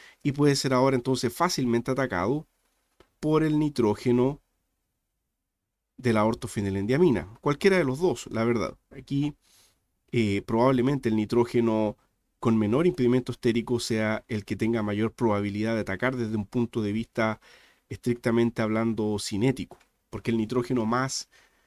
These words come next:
electronegativo, más nucleofílico, debería ser el que ataca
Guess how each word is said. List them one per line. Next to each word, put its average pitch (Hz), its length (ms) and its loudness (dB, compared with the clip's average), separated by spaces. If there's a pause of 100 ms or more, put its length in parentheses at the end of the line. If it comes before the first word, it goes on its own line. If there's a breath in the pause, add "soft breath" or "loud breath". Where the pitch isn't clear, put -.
(220 soft breath)
electronegativo, 117 1400 0
más 123 180 0
nucleofílico, 123 840 0
debería 120 400 2
ser 131 220 0
el 131 180 0
que 113 160 -2
ataca 123 580 -2